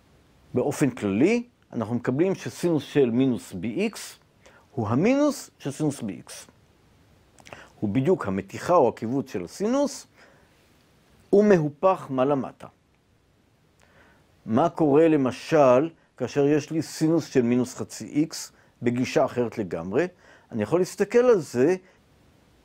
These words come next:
כאילו לקחתי את הסינוס של מינוס X ופשוט מתחתי אותו פי שניים. כלומר, אני יכול להסתכל על העניין בשתי דרכים שונות.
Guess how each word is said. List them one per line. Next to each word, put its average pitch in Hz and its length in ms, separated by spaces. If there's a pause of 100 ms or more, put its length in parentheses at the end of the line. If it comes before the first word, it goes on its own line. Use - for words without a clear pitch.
כאילו 151 180
לקחתי 165 300
את 123 60
הסינוס 127 340
של 123 100
מינוס 123 360
X 214 260 (600)
ופשוט 127 640
מתחתי 214 640
אותו 214 320
פי 160 100
שניים. 95 340 (440)
כלומר, 147 160
אני 185 80
יכול 262 180
להסתכל 254 360
על 240 180
העניין 240 240
בשתי 233 260
דרכים 233 300
שונות. 226 460